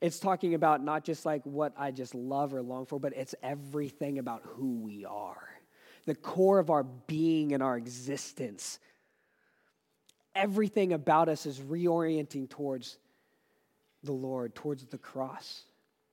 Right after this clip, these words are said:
So that we don't just kind of, like, it's like in a conversation, if you're talking with someone and they're kind of facing away from you,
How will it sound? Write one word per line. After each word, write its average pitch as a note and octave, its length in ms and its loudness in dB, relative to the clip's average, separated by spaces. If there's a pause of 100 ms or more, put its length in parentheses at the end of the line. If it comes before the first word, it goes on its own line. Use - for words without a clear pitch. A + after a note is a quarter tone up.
(1040)
So - 140 -6
that E3 200 6
we F3 140 6
don't F#3 200 6
just E3+ 200 -2
kind E3+ 180 0
of, D#3 140 0
like, D#3 240 4
it's - 180 -6
like D#3+ 180 4
in D#3 120 2
a C3+ 40 0
conversation, C#3 720 -4
if B2+ 120 -8
you're C3+ 80 -4
talking C#3+ 320 -6
with C3+ 80 -6
someone C#3+ 280 0
and C3+ 80 -2
they're B2+ 140 -4
kind D3 220 -2
of C3+ 60 -6
facing C#3+ 380 0
away A#2+ 280 -2
from C#3+ 200 -4
you, D#3+ 240 -2